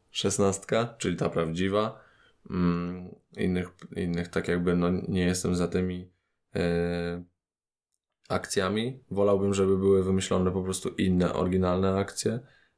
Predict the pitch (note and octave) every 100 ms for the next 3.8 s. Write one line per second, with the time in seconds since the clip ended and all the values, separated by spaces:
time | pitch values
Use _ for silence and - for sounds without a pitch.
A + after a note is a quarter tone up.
0 | - F#2+ F#2+ F#2+ F#2+ G2 G2+ - B2 C3
1 | - - - - G#3+ D#3 C#3+ A#2+ G#2 G2
2 | F#2+ F#2+ - _ _ _ - F#2 F2 F#2+
3 | F2 F2 F2 G#2 F#2+ G2+ G#2 A#2